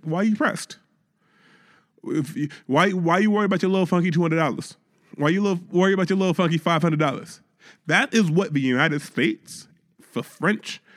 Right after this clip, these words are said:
and a lot of our Western c-, governments are doing right now to black and brown people.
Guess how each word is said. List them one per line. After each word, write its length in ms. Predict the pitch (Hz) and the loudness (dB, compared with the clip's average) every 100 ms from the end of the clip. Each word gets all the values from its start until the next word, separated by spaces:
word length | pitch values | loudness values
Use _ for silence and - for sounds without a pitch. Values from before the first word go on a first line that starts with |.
| _ _ _ _ _ - | _ _ _ _ _ -6
and 120 | 123 | -4
a 40 | 180 | -2
lot 240 | 143 190 | -2 -2
of 100 | 175 | -4
our 140 | 160 | -4
Western 640 | 131 131 - - 160 151 156 | -4 -6 -8 -6 -4 -2 -6
c-, 100 | - | -8
governments 460 | 135 147 180 208 - | -2 0 2 0 -2
are 100 | 143 | -4
doing 340 | 147 139 139 127 | -2 0 0 0
right 160 | 113 | -2
now 180 | 123 117 | -4 -4
to 120 | 120 | -4
black 180 | 113 107 | -4 -6
and 100 | 65 | -8
brown 120 | 71 | -10
people. 220 | - - | -12 -14